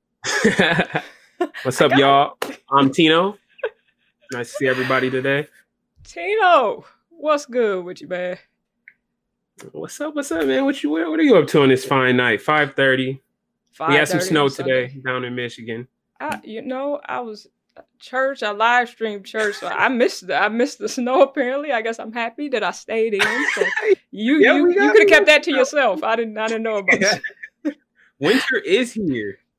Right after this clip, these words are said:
Speaker 2: I didn't know about the snow. I didn't know about the snow. You excited about this, uh, nineties Anew, the new venture, the new
Speaker 1: I,
Speaker 2: podcast?
Speaker 1: I am actually, I am actually. You know, it's good to go back on some, some old school shows. You know, s-,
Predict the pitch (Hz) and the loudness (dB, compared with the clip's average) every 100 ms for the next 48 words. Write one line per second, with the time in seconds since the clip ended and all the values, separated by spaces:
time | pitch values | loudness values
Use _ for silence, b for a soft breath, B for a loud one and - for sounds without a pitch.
0 | - 196 190 185 185 170 175 - - 175 | -10 -8 -4 -2 -2 -2 -6 -8 -14 -12
1 | 180 - 160 _ - 156 156 170 165 98 | -12 -12 -16 _ -14 -12 -12 -14 -16 -18
2 | - - 180 175 269 294 339 359 311 294 | -20 -14 -12 -6 -6 -2 4 4 4 -2
3 | 302 294 294 294 294 285 269 254 - - | -4 -4 -10 -8 -8 -8 -10 -12 -16 -14
4 | 277 302 294 285 294 381 381 349 269 320 | -10 -8 -8 -6 -4 -4 -6 -6 -4 -6
5 | 330 339 339 320 320 311 339 330 110 - | -8 -12 -12 -14 -12 -12 -6 -4 -4 -6
6 | 277 110 107 117 147 151 139 131 - 104 | -10 -8 -6 -2 0 2 0 -2 -8 -6
7 | 113 135 139 123 - 120 117 123 110 107 | -4 -4 -4 -4 -8 -18 -18 -14 -10 -10
8 | 107 _ - 123 139 131 127 120 127 123 | -12 _ -16 -4 -2 -2 -2 0 0 0
9 | 120 123 113 - 135 147 147 - 135 123 | -4 -4 -10 -6 -2 2 2 2 0 2
10 | 139 131 131 123 131 123 - | 2 4 2 2 0 0 -4